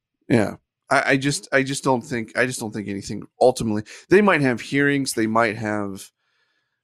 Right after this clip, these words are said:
some sort of investigation of some kind, but will anybody go to prison for this? Will anybody face any kind of consequences for this? Will the, will, will President Biden even face any kind of consequences from this?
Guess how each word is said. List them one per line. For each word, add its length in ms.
some 600
sort 420
of 200
investigation 840
of 80
some 200
kind, 300
but 100
will 240
anybody 460
go 120
to 80
prison 400
for 160
this? 320
Will 160
anybody 600
face 300
any 200
kind 260
of 80
consequences 720
for 120
this? 280
Will 160
the, 100
will, 260
will 340
President 540
Biden 540
even 280
face 320
any 140
kind 180
of 80
consequences 520
from 140
this? 220